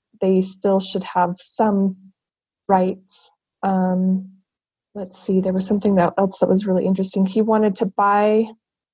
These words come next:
in eighteen twenty-four, he proposed a national plan to end slavery by the federal government purchasing African American slave children for twelve dollars and fifty cents, raising and training them in occupations of free men, and then sending them to another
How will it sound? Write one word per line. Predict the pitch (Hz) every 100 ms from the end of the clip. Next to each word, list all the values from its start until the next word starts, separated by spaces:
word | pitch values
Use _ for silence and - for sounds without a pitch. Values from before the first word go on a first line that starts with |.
| _ _ -
in | 220
eighteen | 247 254 254
twenty-four, | 247 233 226 226
he | 226 220
proposed | - 208 226 220 220 220 220
a |
national | 208 202 220 - 220
plan | - 220 214 208 214 220
to | - -
end | 214 214
slavery | - 214 208 214 214
by | 208 196 190 190 190 196 - _ _ _ _ _
the | 202
federal | 190 208 208
government | 202 196 202 190 -
purchasing | 247 226 240 - 226 220
African | 202 214 220 226
American | 214 202 202 202 196
slave | - 196 185 -
children | - 285 240 196 185
for | 190 190
twelve | - 208 220
dollars | 214 208 202
and | 190 196
fifty | 196 208
cents, | - 190 185 190 - _ _ _ _ _
raising | 202 220 226 240 262
and | 254
training | 247 - 226 226 220
them | 208 202
in |
occupations | 190 208 214 214 220 214 208 208 -
of | 196
free | - - 226
men, | 214 190 185
and | 180 190
then | 185
sending | 190 196 202 202 196
them | 190
to | 185
another | 190 180 180